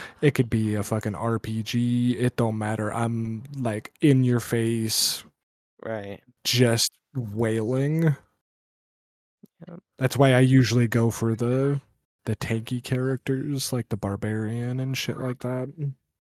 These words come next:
Speaker 2: Oh, yeah, there you go, yeah.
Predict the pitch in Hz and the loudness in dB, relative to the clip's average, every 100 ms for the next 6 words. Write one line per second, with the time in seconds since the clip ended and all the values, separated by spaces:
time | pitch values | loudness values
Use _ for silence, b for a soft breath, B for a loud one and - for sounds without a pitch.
0 | _ _ _ _ _ _ _ _ _ _ | _ _ _ _ _ _ _ _ _ _
1 | _ 117 104 104 107 107 104 107 107 107 | _ -12 -10 -10 -10 -12 -12 -14 -14 -16
2 | - 113 | -12 -8